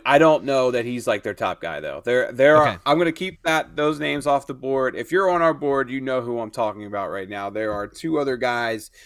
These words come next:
Speaker 1: Of course, Evan Link, Samson Okunlola. We, everybody knows them.
Speaker 2: Yep.
Speaker 1: I have a couple other guys there that I think Penn State has a little more interest in at the moment. But,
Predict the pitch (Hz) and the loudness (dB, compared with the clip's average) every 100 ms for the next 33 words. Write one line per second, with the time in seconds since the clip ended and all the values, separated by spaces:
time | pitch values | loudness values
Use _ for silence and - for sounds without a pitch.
0 | - _ - - 202 143 - 196 180 165 | -20 _ -6 0 2 2 4 4 6 4
1 | 147 - 151 135 135 127 113 95 98 113 | 0 -2 -4 -2 -4 -4 -6 -6 -6 -4
2 | 113 135 135 123 113 110 101 95 90 - | -2 0 0 -2 -2 -4 -6 -8 -10 -8
3 | - 131 _ - 139 151 143 135 165 160 | -4 -4 _ 0 4 6 4 4 2 6
4 | 151 143 127 135 127 123 110 127 120 120 | 4 4 2 0 0 -2 -2 0 2 2
5 | 117 113 123 117 113 113 127 120 - 120 | 0 -2 -2 -2 -4 -4 -6 -6 -6 -8
6 | 113 - 117 107 101 110 98 107 113 110 | -8 -8 -6 -6 -4 -6 -6 -6 -6 -4
7 | 110 107 120 135 123 131 131 127 131 127 | -4 -4 -6 -10 -8 -6 -6 -6 -6 -6
8 | 135 131 - 143 | -6 -4 2 2